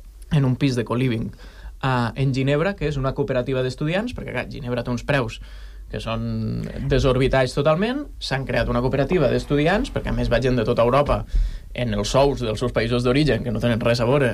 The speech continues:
en els sous de Ginebra, i allà han creat una cooperativa en què feien la seva aportació i tenien un co-living, però és que aquell preu estava fixat perquè era una cooperativa i funcionava al marge de la lògica especulativa.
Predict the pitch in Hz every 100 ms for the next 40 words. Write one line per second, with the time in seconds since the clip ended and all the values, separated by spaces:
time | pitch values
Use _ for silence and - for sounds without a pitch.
0 | - 120 110 120 117 123 131 143 180 185
1 | 240 - 131 123 120 117 127 131 143 160
2 | 180 240 247 147 139 175 - 135 123 127
3 | 135 139 135 - 147 - 143 127 131 156
4 | 156 127 160 120 - 123 - 117 127 135
5 | - 139 139 156 117 113 131 - 135 -
6 | - 113 120 123 123 123 135 127 - 135
7 | 123 - 131 123 131 131 131 127 139 131
8 | 120 127 135 135 131 117 139 117